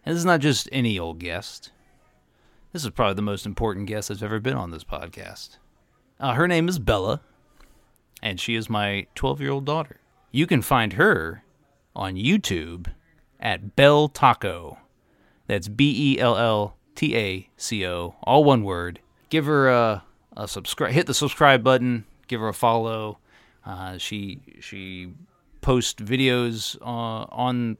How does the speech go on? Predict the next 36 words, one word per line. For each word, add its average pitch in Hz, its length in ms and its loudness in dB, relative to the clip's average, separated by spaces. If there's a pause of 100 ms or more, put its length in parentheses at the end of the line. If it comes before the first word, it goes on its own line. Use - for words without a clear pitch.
(140)
on 139 200 2
her 120 160 0
channel 123 500 -2 (400)
on 370 140 6
a 302 80 6
semi-frequent 95 1040 -2
basis. 95 640 -12 (280)
But 143 140 -4
the 135 80 -2
videos 185 300 6
she 160 160 2
posts 147 360 2
on 120 440 -2 (320)
her 92 160 -10
channel 160 580 -2
have 135 240 0
to - 80 -8
do 101 260 -2
with 95 280 -8
why 87 200 -6
she 87 160 -10
is 85 120 -10
on 80 160 -12
the 80 80 -12
show 95 240 -4
today. - 640 -4 (600)
Uh, 101 320 -16
so - 140 -4
we're 370 140 6
gonna 208 100 4
be 170 80 2
talking 143 320 4
about 110 380 -2 (640)
one 196 180 -2
of 120 60 0
the, 95 400 -8